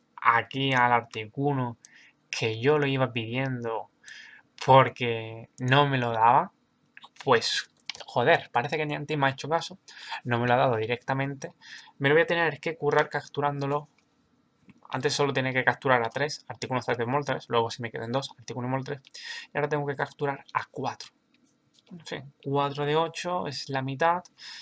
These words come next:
tengo la mitad de posibilidades. Zapdos, Raikou, Entei y Suicune son cuatro, Articuno, Zapdos, Moltres, Articuno, Moltres, pues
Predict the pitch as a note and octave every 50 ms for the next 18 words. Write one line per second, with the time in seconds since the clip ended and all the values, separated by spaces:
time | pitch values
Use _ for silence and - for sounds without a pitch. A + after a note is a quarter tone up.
0 | - - _ _ _ _ - D3 C#3 C3+ C3 C3 C#3 C3+ C3+ C3+ C3+ C3 C3 B2+
1 | C3 D3+ D3 B2+ C3+ - B2+ A#2 - - B2 B2 B2+ B2+ B2 A2+ G2 - - -
2 | - _ _ _ _ _ _ _ _ _ _ _ - - _ _ _ _ _ _
3 | _ _ - F#3 C#3+ C3+ C3+ _ - C3+ C3 C3 B2+ C3 C#3 C#3 C3+ C3+ - -
4 | - _ _ - C3+ C3+ C3 - C#3 C3 C3 C3+ C#3 C3+ C3+ C3 - E3+ E3+ E3
5 | - F3 F3+ D#3 - C#3+ C3+ C3 D3 D#3+ E3 D#3+ D#3 F3 G3+ G#3 - _ _ _
6 | _ _ _ _ _ _ - B2+ - - B2+ B2+ C3+ B2+ - C#3+ B2+ C3 C3 C#3
7 | D3+ D3+ - - - - - C3 C3 B2+ A#2 C3 C3 C3 C3 C3+ C3+ C3+ C#3+ -
8 | - _ _ _ - A#2+ - - - - -